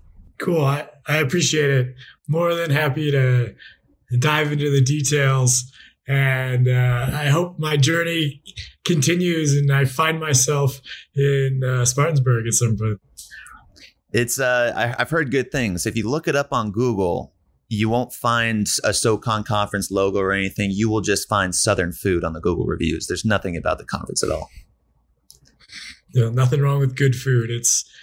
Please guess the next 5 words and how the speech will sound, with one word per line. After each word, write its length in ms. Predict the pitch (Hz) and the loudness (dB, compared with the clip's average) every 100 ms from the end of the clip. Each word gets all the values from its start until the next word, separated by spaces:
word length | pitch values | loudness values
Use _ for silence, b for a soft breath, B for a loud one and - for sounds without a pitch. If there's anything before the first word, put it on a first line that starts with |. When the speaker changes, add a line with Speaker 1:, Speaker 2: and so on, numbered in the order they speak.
| B - | B 0
Speaker 1:
a 120 | 127 | 0
core 500 | 127 - 160 165 160 | 2 0 2 2 0
component 800 | 135 151 131 143 143 135 123 117 - B B B - | 0 2 2 2 2 4 2 0 -14 B B B 0
to 540 | 139 135 127 127 127 131 | 2 2 2 -2 -2 -2
why 480 | 131 143 143 143 | 0 2 2 2